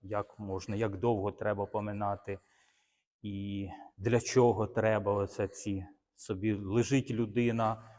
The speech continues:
хай собі спочиває, ми тут собі займаємося своїми справами. І от я нещодавно переглядав фільм один, е, не нашою мовою, без субт-, без перекладів всяких.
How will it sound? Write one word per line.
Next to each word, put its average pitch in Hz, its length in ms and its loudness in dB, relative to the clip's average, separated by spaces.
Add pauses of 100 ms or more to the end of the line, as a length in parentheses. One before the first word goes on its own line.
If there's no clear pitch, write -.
(240)
хай 104 140 0
собі 107 260 -6
спочиває, 107 960 2
ми 107 180 0
тут - 200 -16
собі 107 260 -4
займаємося 101 720 -2
своїми 107 420 -4
справами. 107 680 0 (1300)
І 107 500 -2 (140)
от 95 140 -10
я 110 160 2
нещодавно 104 920 -2
переглядав 104 600 -2
фільм 175 400 -2
один, 104 440 -2 (1300)
е, 104 360 -6 (240)
не 127 120 2
нашою 117 420 4
мовою, 143 380 4
без 117 260 0
субт-, 123 400 -6
без 110 260 2
перекладів 113 640 0
всяких. 104 420 -8